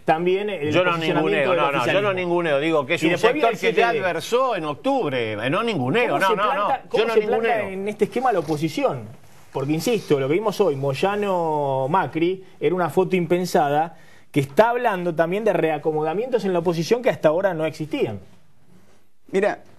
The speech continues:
Speaker 3: eh, el siete D representa un ejemplo más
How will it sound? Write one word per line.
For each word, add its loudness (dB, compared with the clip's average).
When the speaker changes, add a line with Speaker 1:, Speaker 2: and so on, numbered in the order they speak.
Speaker 3:
eh, 2
el 2
siete 2
D 2
representa 0
un 0
ejemplo 0
más -2